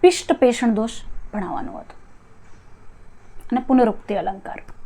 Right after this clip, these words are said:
ઓકે, હવે આ સીન જુઓ કે મારે બીજા દિવસે પુનરુક્તિ અલંકાર ભણાવવાનું છે, પિષ્ટ પોષણ, પેષણ દોષ સમજાવવાનું જ છે, અને લિફ્ટમાં અમે સાથે થયા. હવે એમના જે ડાયલોગ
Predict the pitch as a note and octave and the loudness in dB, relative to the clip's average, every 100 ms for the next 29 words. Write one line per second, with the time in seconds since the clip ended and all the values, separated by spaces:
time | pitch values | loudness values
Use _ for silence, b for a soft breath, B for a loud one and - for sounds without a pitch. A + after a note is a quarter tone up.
0 | - - - - - - - - - - | -16 -18 -18 -16 -12 -10 -10 -10 -12 -12
1 | A3 - E4 - - b b A3+ C4+ C4+ | -8 -6 -6 -10 -16 b b 2 6 6
2 | C#4 C4 A#3+ A3+ A3 A3+ A3+ B3 A#3 A#3+ | 6 6 6 6 6 6 6 8 8 6
3 | A#3+ C4 A#3 A#3 A3+ A#3+ A#3 A3 A3+ A3 | 4 2 4 4 4 6 6 6 4 2
4 | G#3+ A3 B3 C4 C4 C4+ A3 - A3 G#3+ | 4 6 6 6 4 0 -2 -4 -6 -4
5 | - G#3+ - A3 - G#3+ G#3+ G#3+ G#3+ G3+ | -4 -6 -2 -4 -2 -2 0 -2 0 4
6 | B3+ B3+ C4 C#4 - - - B B A#3 | 6 8 8 4 0 -8 -8 B B 2
7 | A3+ A3+ A#3 A#3+ A3 A3 A#3+ A#3 D4+ A#3 | 4 6 4 4 4 4 4 6 4 6
8 | B3 C#4+ B3 A#3+ A#3 A#3+ A#3 G3+ G3+ G3+ | 6 8 6 8 6 6 6 6 4 2